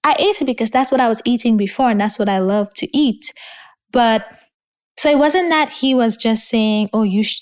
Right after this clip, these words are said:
this is too much, blah, blah, blah." He was like, "Okay, fine. If that's what you want to do, fine." But, like, when he would buy food, he would buy the same things I, I used to eat that I know I shouldn't eat, that I know I should say no.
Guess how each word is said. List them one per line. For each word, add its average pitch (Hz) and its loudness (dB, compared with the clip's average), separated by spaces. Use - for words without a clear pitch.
this 220 0
is 226 0
too - -2
much, 208 0
blah, 202 0
blah, 196 0
blah." 202 -2
He 320 -2
was 339 2
like, 294 0
"Okay, 247 0
fine. 220 0
If 202 0
that's 208 -2
what 214 -4
you 208 0
want 202 2
to - -12
do, 190 -4
fine." 180 -2
But, 196 -2
like, 202 0
when 214 2
he 220 0
would 208 -2
buy 196 -2
food, 214 -2
he 208 -6
would 175 -2
buy 185 -2
the 185 -2
same 202 0
things 185 -2
I, 175 -2
I 180 -2
used 180 -2
to - -10
eat 202 0
that 180 -2
I 175 -2
know 190 0
I 190 -2
shouldn't 220 0
eat, 180 -4
that 185 -4
I 180 0
know 190 2
I 202 2
should 190 -4
say 185 -2
no. 202 2